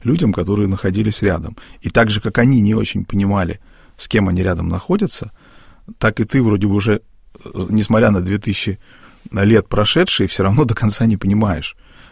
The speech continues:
А, вот это к вопросу опять о познании, о тайне, да.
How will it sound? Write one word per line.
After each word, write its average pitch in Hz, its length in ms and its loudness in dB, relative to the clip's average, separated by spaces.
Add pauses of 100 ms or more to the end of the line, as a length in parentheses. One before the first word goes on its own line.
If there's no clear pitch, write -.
(140)
А, 82 480 -8
вот 90 180 -4
это 95 140 -2
к - 60 -12
вопросу 95 380 0
опять 87 240 -4
о - 20 -6
познании, 110 540 2
о 82 80 -2
тайне, 104 460 0
да. 98 260 -4